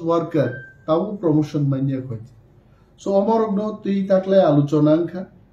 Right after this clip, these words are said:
এবং live telecast টিভি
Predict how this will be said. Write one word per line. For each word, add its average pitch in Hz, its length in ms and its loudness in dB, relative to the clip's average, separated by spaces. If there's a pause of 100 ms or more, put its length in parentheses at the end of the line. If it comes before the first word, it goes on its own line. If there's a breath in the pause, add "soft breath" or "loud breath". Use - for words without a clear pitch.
(520)
এবং 160 200 4 (600)
live 190 320 6 (1500)
telecast 185 640 4
টিভি 160 220 -4